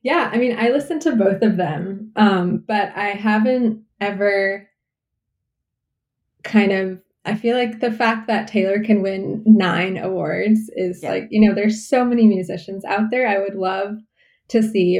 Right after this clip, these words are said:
Speaker 1: more variety, um, more people
Speaker 2: Yeah.
Speaker 1: winning. So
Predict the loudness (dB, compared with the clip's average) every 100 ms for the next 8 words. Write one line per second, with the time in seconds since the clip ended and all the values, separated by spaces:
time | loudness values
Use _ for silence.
0 | -2 -4 -2 -2 -2 -2 -2 -2 -2 -2
1 | -2 -2 -4 -8 -12 -10 -8 -6 -2 -4
2 | -4 0 2 2 -4 -4 -4 0 6 6
3 | 4 -8 2 4 4 2 -12 -4 -4 -4
4 | -8